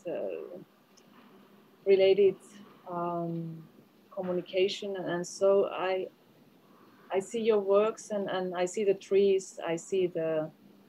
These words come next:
uh, ashes from the volcano or, or something. And, and I think it can be very inspiring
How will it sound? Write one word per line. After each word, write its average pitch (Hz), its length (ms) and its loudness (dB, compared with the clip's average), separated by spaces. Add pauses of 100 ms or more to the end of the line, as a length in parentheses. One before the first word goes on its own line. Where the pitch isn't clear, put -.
(240)
uh, 147 460 -4 (120)
ashes 165 520 -6 (100)
from 165 160 -8
the 165 80 -2
volcano 175 720 0
or, 156 300 -4
or 165 80 -6
something. 196 360 -4
And, 180 160 -4
and 180 140 -4
I 190 120 2
think 247 280 0 (160)
it - 240 -6
can 214 160 -4
be 208 200 2
very 208 360 4
inspiring 196 800 4